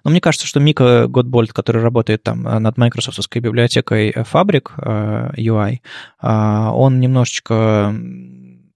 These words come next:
слишком уж откидывает в сторону,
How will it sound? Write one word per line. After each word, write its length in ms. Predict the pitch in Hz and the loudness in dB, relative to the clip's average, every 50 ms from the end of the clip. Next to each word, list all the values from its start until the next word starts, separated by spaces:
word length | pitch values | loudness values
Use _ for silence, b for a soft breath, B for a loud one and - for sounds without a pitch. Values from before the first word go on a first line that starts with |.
| - | -12
слишком 460 | - - - 151 143 - - 123 120 | -6 0 2 2 2 2 2 0 0
уж 260 | 113 113 - - - - - _ _ _ - - | 0 -2 -4 -8 -18 -20 -20 _ _ _ -16 -10
откидывает 600 | - - 120 - - - 135 123 113 120 117 - | -6 -6 -6 -4 0 0 2 4 4 2 2 0
в 40 | |
сторону, 680 | - - - 127 117 107 107 104 101 101 98 95 92 92 | -2 -2 2 2 4 4 2 0 0 0 -2 -2 -4 -8